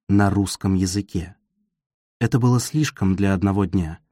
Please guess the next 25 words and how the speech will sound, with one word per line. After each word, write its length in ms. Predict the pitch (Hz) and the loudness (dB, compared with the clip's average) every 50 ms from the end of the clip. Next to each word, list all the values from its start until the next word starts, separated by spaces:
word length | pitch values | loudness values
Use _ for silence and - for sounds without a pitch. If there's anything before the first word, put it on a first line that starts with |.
| _ _ _ _ _ _ _ _ - | _ _ _ _ _ _ _ _ -8
Вольф 360 | - 101 107 147 156 139 - | -4 2 4 4 4 4 0
толкнул 420 | - 135 113 110 - 117 113 107 98 | 0 0 0 0 0 0 2 2 2
Вилли 320 | 85 95 101 92 85 92 | 2 0 0 0 0 -2
в 120 | 85 80 82 | -4 -4 -2
грудь, 400 | 101 107 123 139 - - - _ _ _ _ _ _ _ - | 0 0 0 0 -2 -6 -16 _ _ _ _ _ _ _ 0
тот 200 | 139 123 - - | 0 0 0 0
упал, 500 | 90 - - - 107 113 117 120 120 _ _ _ _ _ _ - | -6 -4 -2 0 0 0 0 -2 -6 _ _ _ _ _ _ 0
и 100 | 117 110 | 2 4
он 260 | 107 104 101 101 92 | 4 4 4 2 2
дал 200 | 98 95 95 92 | 2 2 0 0
деру. 460 | 85 98 101 92 82 80 80 80 - _ _ _ _ _ _ _ _ _ - - | 2 0 0 0 0 -4 -8 -12 -14 _ _ _ _ _ _ _ _ _ -4 0
Немчишка 600 | 101 107 107 110 - - 156 147 - - 139 120 | 2 4 4 2 2 2 0 0 0 0 -2 0
пытался 440 | - 123 - 131 123 117 - - | 0 0 0 2 0 0 -2 -2
догнать 480 | 107 117 117 120 143 156 156 147 - - | -2 -2 0 2 2 2 2 0 -2 -4
его, 360 | 95 85 82 80 78 82 - _ _ _ _ _ - | -4 -4 -4 -6 -8 -10 -14 _ _ _ _ _ 0
но 160 | 104 104 101 | 2 2 2
куда 320 | - - 101 95 113 127 | 2 0 -2 0 0 -2
там? 320 | - - 82 80 78 80 - _ _ _ _ _ _ _ _ _ _ _ _ _ _ _ | -2 -4 -8 -10 -10 -14 -18 _ _ _ _ _ _ _ _ _ _ _ _ _ _ _
Те, 220 | - - 139 139 | -2 2 2 2
кому 300 | 139 - 123 123 120 120 | 2 2 2 2 4 2
удавалось 540 | 117 110 113 107 117 117 117 113 107 - - | 2 2 0 0 2 0 0 0 -2 -2 -2
вырваться 440 | 110 110 110 104 104 98 - - 101 | -2 0 0 0 -2 -2 -4 -2 -2
из 140 | 95 90 98 | -2 0 0
рук 200 | 98 92 - 90 | -2 -2 -2 -6
отца, 460 | 85 - - - - 107 110 113 | -6 -6 -8 -6 -4 -2 -2 -4